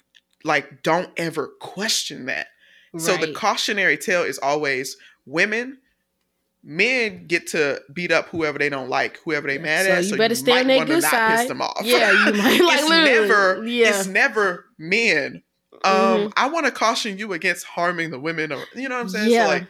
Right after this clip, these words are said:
Speaker 2: yeah.
Speaker 1: obviously this movie isn't about men, but
Speaker 2: Well, maybe we should make a man cautionary tale.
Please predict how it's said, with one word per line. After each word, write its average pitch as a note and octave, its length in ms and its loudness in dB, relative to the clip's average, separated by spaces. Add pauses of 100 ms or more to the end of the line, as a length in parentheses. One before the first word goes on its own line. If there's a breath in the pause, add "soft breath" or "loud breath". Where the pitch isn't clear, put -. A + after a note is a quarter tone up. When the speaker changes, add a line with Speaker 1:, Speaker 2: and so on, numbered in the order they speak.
Speaker 2:
yeah. B3 200 0
Speaker 1:
obviously G3 400 -4
this D#3 180 -14
movie D#3 260 -12
isn't C3+ 200 -18
about F3 260 0 (420 soft breath)
men, C#3 520 -4 (200)
but C#3+ 340 0
Speaker 2:
Well, B3 100 -4
maybe D#4 260 2
we D#4 120 2
should C4+ 220 2
make G#3+ 380 0 (300)
a G3 120 -2
man F#3+ 400 -2
cautionary D#3 720 -10
tale. G#2+ 460 -16